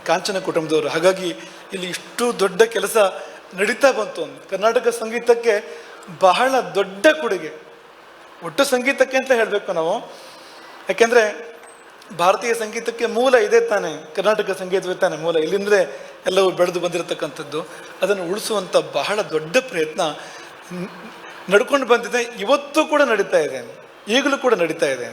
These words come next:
ಹಾಗೆ ಇವತ್ತು ಬೆಳಗ್ಗೆ ಇದರ ಒಂದು ಉದ್ಘಾಟನೆ ಬೇರೊಂದು ರೀತಿಯಲ್ಲಿ ನಡೀತು. ಈ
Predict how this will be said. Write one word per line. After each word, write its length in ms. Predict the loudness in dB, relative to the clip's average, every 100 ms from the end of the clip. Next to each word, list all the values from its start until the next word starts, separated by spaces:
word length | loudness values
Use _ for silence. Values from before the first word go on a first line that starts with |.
| -14 -20 -20 -20 -20 -20 -8
ಹಾಗೆ 120 | 2
ಇವತ್ತು 200 | 2 4
ಬೆಳಗ್ಗೆ 680 | 4 4 4 4 2 -4 -14 -18 -20 -4 2
ಇದರ 120 | 4
ಒಂದು 260 | 4 2
ಉದ್ಘಾಟನೆ 440 | -4 2 4 4 -2
ಬೇರೊಂದು 400 | 2 4 4 0
ರೀತಿಯಲ್ಲಿ 340 | -4 -4 -2
ನಡೀತು. 500 | -4 -4 -12 -18 -20 -20 -20 -20 -20 -20 -20 -20 -20 -8 -2
ಈ 400 | 0 0 -2 -4